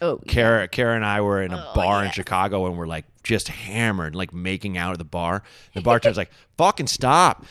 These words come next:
Speaker 2: Like, had to break us up, like, twice. I'm like, "Hey, come on." And it was like, I look back, I looked back on that this weekend, went,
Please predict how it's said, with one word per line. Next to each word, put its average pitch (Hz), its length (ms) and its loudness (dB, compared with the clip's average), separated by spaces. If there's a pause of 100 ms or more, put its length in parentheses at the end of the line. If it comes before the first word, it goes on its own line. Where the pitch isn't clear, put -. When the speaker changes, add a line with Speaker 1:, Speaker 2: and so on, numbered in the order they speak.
(100)
Speaker 2:
Like, 113 180 2
had 131 140 4
to 123 80 0
break 104 320 -2
us 110 160 -4
up, 95 240 -4
like, 90 160 -8
twice. 95 340 -6
I'm 104 100 -8
like, 110 240 -6
"Hey, 240 380 2
come - 220 -4
on." 254 200 0
And 123 80 -2
it 131 40 4
was 120 160 0
like, 95 240 -4
I 113 80 0
look 120 240 -2
back, 110 280 -2
I 107 100 -2
looked 127 260 -6
back 107 240 -4
on 98 80 -8
that 87 120 -10
this 87 140 -12
weekend, 98 240 -8
went, 85 140 -12